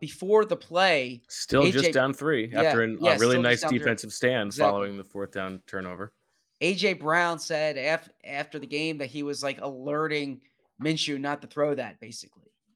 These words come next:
Speaker 1: right? And that Minshew didn't see him. Um, and Marshawn Lattimore read it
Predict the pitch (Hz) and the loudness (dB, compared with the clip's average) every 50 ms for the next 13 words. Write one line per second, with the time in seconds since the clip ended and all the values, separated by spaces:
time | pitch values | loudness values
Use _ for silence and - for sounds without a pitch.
0 | _ _ _ - 123 135 135 143 117 120 139 135 131 127 123 127 123 135 127 127 | _ _ _ -6 -4 -2 -2 -2 -2 -2 -2 -2 -2 -2 -6 -8 -6 -6 -4 -4
1 | 123 131 143 147 147 143 143 131 139 135 127 117 - - - - - 107 87 67 | -6 -6 -6 -6 -6 -6 -8 -8 -8 -10 -10 -10 -10 -10 -10 -12 -12 -14 -16 -18
2 | - _ _ _ _ _ _ _ _ _ - - 120 123 123 120 113 113 113 104 | -20 _ _ _ _ _ _ _ _ _ -12 -8 -6 -4 -4 -4 -4 -6 -8 -10
3 | - - _ _ _ _ _ 139 139 135 131 131 131 123 120 117 - _ _ - | -14 -18 _ _ _ _ _ -4 -2 0 0 -2 -4 -6 -8 -12 -14 _ _ 2
4 | 131 151 170 185 185 - 196 165 156 151 151 151 151 151 151 151 151 147 143 131 | 6 6 6 6 6 2 0 0 0 0 -2 -2 -2 -4 -6 -6 -6 -6 -6 -4
5 | 131 139 143 147 143 135 - - | -4 -4 -2 -2 -2 -4 -6 -10